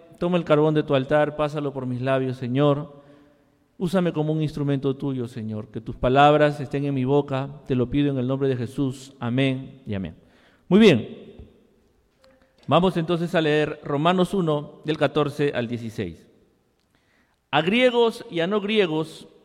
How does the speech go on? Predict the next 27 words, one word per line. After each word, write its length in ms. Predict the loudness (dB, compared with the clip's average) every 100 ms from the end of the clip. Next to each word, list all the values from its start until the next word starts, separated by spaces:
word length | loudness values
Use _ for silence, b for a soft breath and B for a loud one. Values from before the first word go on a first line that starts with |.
| _ _ -8
a 120 | -4
sabios 680 | 4 6 6 4 2 2 0
y 80 | 0
a 60 |
no 120 | 0 4
sabios, 720 | 6 6 6 4 2 -2 -16 -20 -20 _ _ _
soy 480 | -20 0 8 10 10
deudor. 800 | 8 8 6 4 -2 -14 -20 -20 -20 _ _ _ _ _ _ _
Así 300 | -6 -4 -4
que, 680 | -2 -2 -2 -10 -20 -20 _ _ _ _ _ _ 0
en 180 | 2
cuanto 360 | 4 4 4 4
a 60 | 6
mí, 560 | 6 4 -4 -18 -20 b b b _
pronto 260 | 4 4 2
estoy 500 | 0 4 4 4 -4 -6
a 160 | -2 0
anunciaros 680 | 0 -2 0 2 4 2 0
el 100 | 0
evangelio 560 | 0 0 0 0 2
también 280 | 0 -2 -2
a 40 | 0
vosotros 720 | 0 2 0 -2 -8 -10 -20 -12
que 80 | -10
estáis 580 | -8 0 0 0 -4 -14 -18 -8
en 200 | -6 -4
Roma. 360 | -2 -4 -4